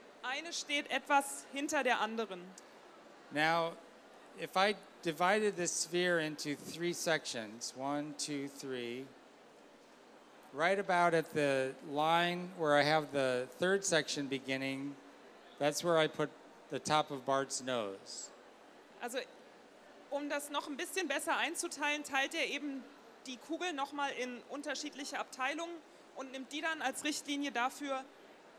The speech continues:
Speaker 1: wie er dann eben weitere Körperteile ansetzt.
Speaker 2: And then if I draw sort of an imaginary line from the bottom of his nose back, I,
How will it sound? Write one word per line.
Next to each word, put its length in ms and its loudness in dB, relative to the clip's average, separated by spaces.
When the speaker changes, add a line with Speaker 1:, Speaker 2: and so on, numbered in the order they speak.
Speaker 1:
wie 100 -2
er 120 4
dann 180 -2
eben 200 -8
weitere 360 0
Körperteile 680 0
ansetzt. 760 -6
Speaker 2:
And 140 0
then 160 4
if 160 0
I 140 6
draw 600 4
sort 340 2
of 80 -2
an 100 0
imaginary 760 2
line 400 0
from 180 -6
the 80 -6
bottom 100 -2
of 60 0
his 140 -2
nose 340 -2
back, 380 2
I, 180 2